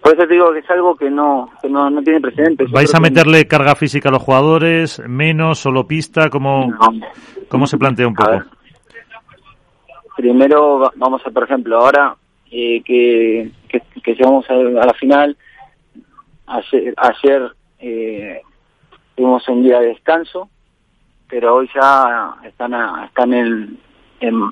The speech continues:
Speaker 1: en Málaga, en Mar-, en Marbella entrenando.
Speaker 2: Ujú.
Speaker 1: Eh, yo viajaré mañana porque todavía estoy,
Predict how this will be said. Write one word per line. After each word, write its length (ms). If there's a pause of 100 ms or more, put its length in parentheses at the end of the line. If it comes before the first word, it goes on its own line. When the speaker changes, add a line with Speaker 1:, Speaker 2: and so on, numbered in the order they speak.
(140)
Speaker 1:
en 140
Málaga, 440
en 80
Mar-, 200
en 120
Marbella 560
entrenando. 580 (220)
Speaker 2:
Ujú. 280 (880)
Speaker 1:
Eh, 460 (280)
yo 80
viajaré 400
mañana 360
porque 360 (180)
todavía 260
estoy, 680